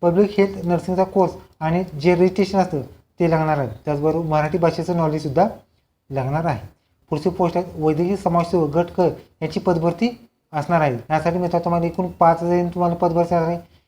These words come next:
यामध्ये एमएसडब्ल्यू डिग्री, तीन वर्ष अनुभव, मराठी भाषेचं नॉलेज लागणार आहे. पुढची पोस्ट आहे क्षकिरण गट क, यासाठी पस्तीस हजार चारशे ते एक लाख बाराशे असे मग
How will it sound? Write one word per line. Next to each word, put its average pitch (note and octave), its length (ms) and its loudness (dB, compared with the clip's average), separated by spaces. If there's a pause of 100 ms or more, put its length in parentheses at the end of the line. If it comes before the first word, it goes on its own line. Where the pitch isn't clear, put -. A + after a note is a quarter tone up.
(140)
यामध्ये F3+ 420 2
एमएसडब्ल्यू F3+ 600 2
डिग्री, F3+ 320 2 (400)
तीन F3 140 4
वर्ष F3+ 220 2
अनुभव, F3 340 2
मराठी D#3+ 340 2
भाषेचं E3 380 0
नॉलेज D3+ 320 0 (500)
लागणार D3 340 -2
आहे. B2+ 220 -2 (160)
पुढची F3 180 0
पोस्ट F#3+ 220 2
आहे G3 80 0
क्षकिरण F#3+ 540 0
गट F3 200 2 (120)
क, E3 40 0
यासाठी E3 460 0 (640)
पस्तीस E3+ 240 0
हजार F#3 220 6
चारशे F3+ 340 2
ते F3+ 180 2
एक E3+ 80 2
लाख F3 220 2
बाराशे E3 480 4
असे F3 180 -2
मग E3+ 140 0